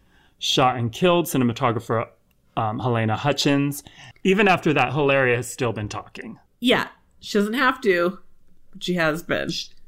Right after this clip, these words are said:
Speaker 1: and she probably shouldn't, but yeah, she's still, so she's gonna be talking all through next year.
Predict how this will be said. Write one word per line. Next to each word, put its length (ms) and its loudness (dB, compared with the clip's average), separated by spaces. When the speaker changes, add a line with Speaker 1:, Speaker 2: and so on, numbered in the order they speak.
Speaker 1:
and 120 0
she 80 0
probably 300 4
shouldn't, 480 -2
but 140 0
yeah, 180 -2
she's 240 -4
still, 180 -4
so 120 0
she's 240 0
gonna 480 0
be 160 0
talking 380 0
all 120 0
through 180 -6
next 300 -10
year. 240 -12